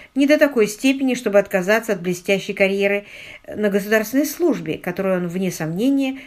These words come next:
легко достиг бы, если принять во внимание незаурядные данные, способности и талант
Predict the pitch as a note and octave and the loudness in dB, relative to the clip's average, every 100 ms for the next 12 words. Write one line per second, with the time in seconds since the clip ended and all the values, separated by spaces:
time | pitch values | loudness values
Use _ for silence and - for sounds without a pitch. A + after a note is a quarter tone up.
0 | - A#3 C#4+ - G4 G4 F4+ - - A#3 | -8 0 0 2 0 2 0 -2 -4 -2
1 | D#3 D#3 - _ _ F3 F#3 F#3+ E3 E3+ | -2 -6 -8 _ _ -4 -2 -2 -6 -6
2 | E3+ D#3+ D#3+ D3+ D#3 A3+ C4 B3+ A3+ E4 | -4 -6 -6 -6 -4 0 0 0 -2 -2
3 | A3 G3 F#3+ F#3 F#3 G3 E3+ A3 F3+ C#3+ | 0 0 0 -2 -2 -2 0 0 0 -2
4 | C3 G#2 - - _ - D#3 F#3 A3 B3+ | -8 -12 -18 -20 _ -10 -6 -2 0 -2
5 | A#3+ B3 A#3+ B3+ B3+ A3+ F3+ D3+ | -2 -8 -8 -6 -2 -2 -2 -6